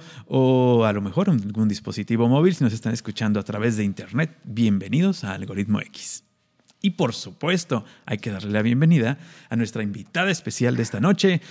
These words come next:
que se une a las voces de Algoritmo X, nuestra amiga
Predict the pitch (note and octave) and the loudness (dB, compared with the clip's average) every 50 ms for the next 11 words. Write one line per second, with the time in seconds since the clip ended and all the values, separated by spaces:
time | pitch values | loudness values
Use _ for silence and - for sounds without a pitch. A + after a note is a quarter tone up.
0 | - - - _ - A#2+ A#2+ A#2+ A#2 A2+ A2 A2 A2 G#2+ G#2+ G2+ - - B2 A2+ | -20 -20 -18 _ -2 0 0 2 2 2 0 0 -2 -4 -4 -4 -2 -2 0 0
1 | B2+ D3 D#3 D3+ C#3 B2 - - - G#2+ G#2 G2+ G2+ G2+ G2+ G2+ - A#2+ C3 B2+ | 0 0 0 2 0 0 -2 -2 -4 -4 -2 -2 -4 -4 -6 -6 -6 -4 -4 -4
2 | - A#2+ A2 G2 G2+ G#2 G2+ F#2+ G2+ G2 F#2+ G2 G#2 G2+ G#2 F2 - G2 A#2+ D#3+ | -4 -4 -6 -6 -6 -6 -6 -6 -6 -8 -8 -6 -6 -6 -6 -6 -4 -2 -2 -2
3 | D#3 - F#3+ E3+ - - - _ - A2+ G#2 - - A2 G#2 A#2 A#2+ A#2+ A#2 | 0 0 -2 -2 -4 -6 -8 _ -10 -10 -10 -8 -8 -6 -4 -4 -2 -2 -4